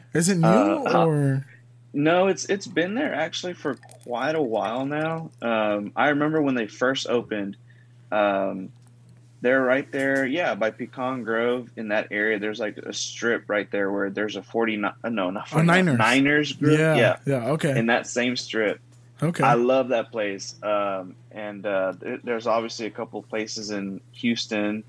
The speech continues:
Speaker 1: Mm-hmm.
Speaker 2: that I really like to go to. Um, but yeah, dude, just
Speaker 1: Have you
Speaker 2: eating sushis.
Speaker 1: Yeah, have you
Speaker 2: And
Speaker 1: ever
Speaker 2: I'm not
Speaker 1: been
Speaker 2: ta-
Speaker 1: Oh, go ahead, go ahead.
Speaker 2: Huh?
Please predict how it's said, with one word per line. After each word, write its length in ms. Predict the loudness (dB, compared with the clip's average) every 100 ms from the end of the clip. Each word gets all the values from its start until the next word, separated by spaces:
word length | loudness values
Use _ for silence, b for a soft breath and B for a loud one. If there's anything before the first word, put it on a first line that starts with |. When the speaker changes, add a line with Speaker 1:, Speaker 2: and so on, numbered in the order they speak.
| -2
Speaker 1:
Mm-hmm. 320 | 2 2 0
Speaker 2:
that 200 | 2 4
I 60 | 4
really 260 | 0 0
like 220 | 0 -2
to 100 | -4
go 200 | -2 0
to. 460 | 0 -4 -2 -2 -4 -10 -20 -20 -6
Um, 500 | 0 2 2 -2 -6 -16 -8
but 300 | 0 2 2 -2 -20 -20 -20 -6
yeah, 160 | 0 0
dude, 320 | 0 -4 -4 -10
just 400 | -10 -8 -8 0
Speaker 1:
Have 80 | 0
you 60 |
Speaker 2:
eating 180 | 0 -2
sushis. 720 | -4 -2 -2 -2 -2 -2 -2
Speaker 1:
Yeah, 380 | 0 2 2 0
have 160 | 0 6
you 60 |
Speaker 2:
And 80 | 6
Speaker 1:
ever 60 | 8
Speaker 2:
I'm 40 |
not 120 | 6 4
Speaker 1:
been 40 |
Speaker 2:
ta- 300 | 4 2 0 -18 -4
Speaker 1:
Oh, 120 | 0 2
go 120 | 2
ahead, 220 | 2 2
go 80 | 2
ahead. 120 | 2
Speaker 2:
Huh? 160 | 0